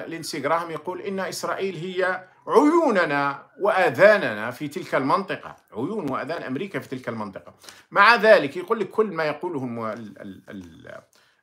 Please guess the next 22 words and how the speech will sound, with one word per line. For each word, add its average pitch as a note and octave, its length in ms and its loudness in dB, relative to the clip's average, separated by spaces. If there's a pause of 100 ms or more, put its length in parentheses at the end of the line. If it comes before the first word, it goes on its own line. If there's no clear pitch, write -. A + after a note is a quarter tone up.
(120)
ال-، F#2+ 380 -12
السياسيين A#2 960 -8
الأمريكيين G#2+ 880 -10 (600)
بما A2+ 220 -6
فيهم A2+ 380 -6
بايدن B2 280 0
اللي G2 200 -8
قال: A2 300 -6
"لو G#2 100 -8
لم G2+ 160 -10
تكن A2+ 260 -12
إسرائيل G#2 580 -12 (140)
موجودة A2 440 -10
لأوجدناها"، G2 800 -8 (100)
يقول D3+ 360 -6
لك B2+ 180 -6
أن B2+ 180 -8
هذا A#2+ 680 -6 (300)
الآن E3 720 -4 (600)
إذا A#2 180 -2
قارنا C3+ 560 4
بالضرر B2 760 2